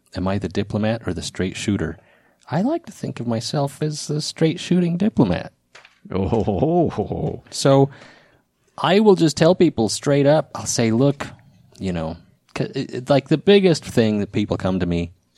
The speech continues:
Speaker 1: with is my guitar buzzes. I have fret buzz. Not,
Speaker 2: Oh, yeah.
Speaker 1: not an electronic hum, but buzz,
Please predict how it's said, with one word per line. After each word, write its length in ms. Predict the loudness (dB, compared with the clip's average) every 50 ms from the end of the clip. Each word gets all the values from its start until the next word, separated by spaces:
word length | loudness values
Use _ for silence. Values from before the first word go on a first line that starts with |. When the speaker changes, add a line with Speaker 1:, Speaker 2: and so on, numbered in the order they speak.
| _ _ _ _ _ _ -6
Speaker 1:
with 340 | -2 -2 -2 -2 -4 -8 -14 _ _ _ _ _ _ _ _ _ _ _ _ _ _ _ _ _ _ _ _ _ _ _ _ _ _ -2
is 380 | -2 0 0 -2 -4 -6 -8 -12 _ _ _ _ _ _ _ _ -10
my 180 | -6 -6 -4
guitar 420 | -4 -4 -6 -4 -2 0 0 0 0
buzzes. 640 | -2 -2 -2 -2 -2 -4 -6 -6 -6 -6 -8 -8 -10 _ _ _ _ -8
I 40 | -8
have 160 | -6 -6 -8
fret 500 | -10 -12 -10 -4 -2 -2 -2 -4 -4 -4
buzz. 440 | -4 -2 -2 -4 -6 -8 -10 -14 -14 _
Not, 200 | -8 -6 -6 -4
Speaker 2:
Oh, 20 | -4
yeah. 200 | -4 -6 -4 -2
Speaker 1:
not 200 | -2 0 0 0
an 100 | 0 0
electronic 640 | 0 -2 -2 -4 -6 -4 -4 -2 -2 -2 -4 -6
hum, 360 | -4 -4 -4 -4 -6 -10 -12 -10
but 180 | -12 -12 -12 _ _ _ _ _ _ _ -8
buzz, 440 | -4 -4 -4 -4 -4 -8 -10 -12